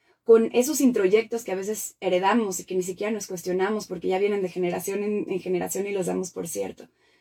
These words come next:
Pero hubo un momento en tu vida en donde una creencia cambió, y cambió porque la identificaste y porque decidiste cambiarla. La pregunta es, ¿cuál es esa creencia que al cambiar cambió tu vida y cómo le hiciste para darle la vuelta?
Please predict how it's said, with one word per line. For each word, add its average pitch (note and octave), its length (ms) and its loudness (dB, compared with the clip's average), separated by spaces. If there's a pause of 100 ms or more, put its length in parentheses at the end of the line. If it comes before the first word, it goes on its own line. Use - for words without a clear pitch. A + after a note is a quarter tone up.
(100)
Pero D4+ 160 2
hubo G4+ 140 8
un A#4+ 60 0
momento C#4+ 340 4
en C#4+ 100 2
tu A3 100 -4
vida A3 400 -4
en A3+ 160 -4
donde G#3+ 380 -2 (320)
una D#4 240 2
creencia A3 560 -2
cambió, F#3 540 -2 (320)
y A3+ 100 -6
cambió A#3 400 4
porque A3+ 300 -2
la F#3+ 160 4
identificaste F3+ 800 -2
y F#3 100 -6
porque F#3 380 -8
decidiste F#3 580 -6
cambiarla. - 540 -4 (480)
La F3 140 -4
pregunta F#3 440 -2
es, - 300 -12 (240)
¿cuál A3 240 4
es B3+ 100 2
esa A3 300 -2
creencia E3+ 500 0
que E3+ 100 -6
al D#3+ 140 -2
cambiar F3 400 -2
cambió F3 320 -2
tu E3+ 100 -4
vida D#3+ 380 -2
y F3+ 120 -16
cómo G#3+ 260 0
le A#3 80 2
hiciste F3 680 -4 (400)
para F3 220 0
darle F3+ 240 -4
la F3 100 -2
vuelta? - 380 -12